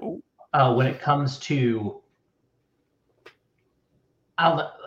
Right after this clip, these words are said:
Speaker 2: you and me and, and other people like us who want our generation and the younger generations to see this style of play. A lot of the talk online has been around this being the old school way to play.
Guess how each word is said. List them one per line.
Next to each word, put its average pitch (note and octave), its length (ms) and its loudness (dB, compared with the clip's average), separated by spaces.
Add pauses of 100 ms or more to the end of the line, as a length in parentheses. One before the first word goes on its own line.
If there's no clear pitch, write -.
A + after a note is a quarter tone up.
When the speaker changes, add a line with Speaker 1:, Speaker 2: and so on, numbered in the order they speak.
(320)
Speaker 2:
you G3 380 4
and G3 160 6
me F3 460 6
and, C#3 260 -2
and B2 380 -2
other E3+ 180 4
people C#3+ 320 -2
like C3 240 2
us B2+ 160 -4
who - 160 -4
want C3 680 -2 (260)
our D#3 300 2
generation A#2+ 760 0
and A#2 180 -4
the A#2+ 60 0
younger A#2+ 320 -2
generations G#2+ 880 -6
to A2+ 440 -6 (500)
see E3 440 -6
this C3+ 340 -4
style C3+ 520 0
of - 200 -8
play. F2+ 520 -4 (1040)
A D#3+ 80 0
lot D#3 300 4
of E3+ 200 0
the C#3 540 2
talk - 580 0 (220)
online B2 800 0
has A#2 180 -6
been B2+ 200 0
around A#2+ 460 0
this A#2+ 180 -6
being B2+ 400 -2
the A2+ 220 -6
old C3+ 340 -2
school G#2 460 -4
way G2 180 -4
to - 120 -14
play. F2+ 520 -12